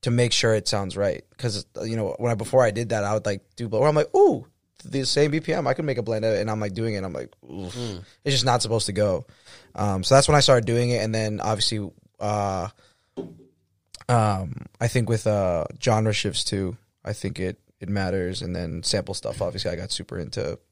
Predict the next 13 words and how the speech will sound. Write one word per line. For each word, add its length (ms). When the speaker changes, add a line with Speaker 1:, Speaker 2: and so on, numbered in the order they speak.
Speaker 1:
keys 380
and 260
changing 340
pitch 500
with, 260
um, 420
sample 320
stuff, 280
so, 300
but 100
I'm 100
not, 140
like, 420